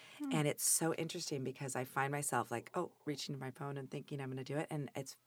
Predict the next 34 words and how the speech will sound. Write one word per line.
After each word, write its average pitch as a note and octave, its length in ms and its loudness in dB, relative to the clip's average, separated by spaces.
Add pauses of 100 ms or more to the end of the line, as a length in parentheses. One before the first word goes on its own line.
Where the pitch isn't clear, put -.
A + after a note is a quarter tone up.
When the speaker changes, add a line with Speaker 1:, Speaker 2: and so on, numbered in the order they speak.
(100)
Speaker 2:
like, D3 180 -4
been C3+ 120 0
a B2+ 60 -2
conscious - 420 -4
kind C3+ 160 -4
of A#2+ 80 0
mindful B2+ 520 -2
reminder C#3 920 0 (1120)
of, D3 240 4 (100)
you D#3+ 120 -2
know, C#3+ 260 2
that D3 120 4
I C3+ 100 4
don't, C#3 260 2 (140)
I C#3+ 80 4
don't C3+ 160 4
wanna B2 140 0
be A#2 80 0
doing D#3 200 0
that C#3 160 2
right B2 160 0
now. B2 260 2
But B2 220 2
at - 180 0
camp A3 540 2 (560)
and E3+ 240 4
at - 100 0
home, D3 480 0
I D3 80 -2
think F#3 340 -4
we A#3 100 0
just C#3+ 360 2
need C3 300 -2
more C3+ 480 -2